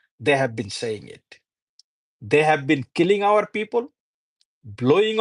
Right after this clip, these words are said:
up their arms, blowing up their legs with roadside bombs। That was their specialty। এইটাই তাদের, আহ,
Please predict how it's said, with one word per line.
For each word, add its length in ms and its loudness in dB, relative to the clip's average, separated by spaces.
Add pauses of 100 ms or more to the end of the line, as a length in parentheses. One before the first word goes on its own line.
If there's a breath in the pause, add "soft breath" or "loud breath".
up 80 -12
their 280 2
arms, 380 0 (640)
blowing 380 2
up 140 -8
their 220 2
legs 600 -6 (520)
with 260 -4
roadside 560 -4
bombs। 540 -6 (580)
That 280 2
was 220 4
their 440 -2
specialty। 480 -4
এইটাই 340 0
তাদের, 440 0 (1300)
আহ, 200 -10